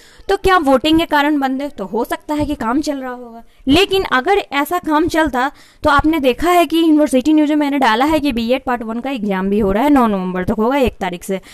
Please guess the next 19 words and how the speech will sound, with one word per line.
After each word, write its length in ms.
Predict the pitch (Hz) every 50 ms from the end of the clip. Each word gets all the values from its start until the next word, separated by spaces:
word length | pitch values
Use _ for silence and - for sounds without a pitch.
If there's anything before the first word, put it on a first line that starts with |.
| - - - -
तो 60 | 370
इससे 240 | 370 359 - 370 359
चलिए 260 | 320 339 311 330 349
कोई 180 | 330 311 311 302
फर्क 280 | - 233 226 - -
नहीं 200 | 226 214 208 196
पड़ा। 220 | 185 196 180 180 185 _ - - - - - 240
ये 100 | 277 311
तो 140 | - 359
पता 200 | 320 330 330 339
चला 200 | 339 339 320 320
कि 100 | 330 320
voting 300 | 269 254 233 214 247 262
के 60 | 269 262
कारण 320 | 262 240 254 302 311 262
नहीं 220 | 220 202 214 214
हो 140 | 226 208 196
रहा 140 | 190 185 180
है। 220 | 180 180 185 -